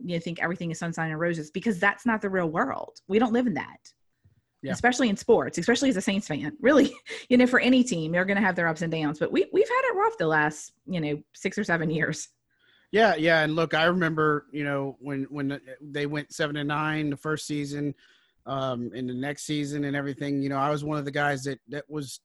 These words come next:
Speaker 2: adamant about defending Sean Payton, and I think me and you had those talks, but,
Speaker 1: Mm-hmm.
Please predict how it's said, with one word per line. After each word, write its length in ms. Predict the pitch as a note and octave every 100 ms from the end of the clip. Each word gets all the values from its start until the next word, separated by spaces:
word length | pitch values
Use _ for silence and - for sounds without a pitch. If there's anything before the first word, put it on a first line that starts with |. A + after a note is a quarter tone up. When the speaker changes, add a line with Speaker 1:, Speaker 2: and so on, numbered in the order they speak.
| -
Speaker 2:
adamant 400 | D3 F#3+ E3+ C#3+
about 240 | C#3 B2+
defending 380 | C3 D#3 G#3 D3+
Sean 320 | - C3 A#2
Payton, 400 | C3+ B2+ A2 A#2 A2+
and 100 | A#2
I 160 | C3+
think 220 | C#3+ D3 C3
me 200 | D3+ F3
and 100 | E3+
you 120 | A3+
had 160 | F3
those 180 | C3+ B2
talks, 320 | - B2+ -
but, 240 | - C3+ C3
Speaker 1:
Mm-hmm. 240 | A#3 C#4+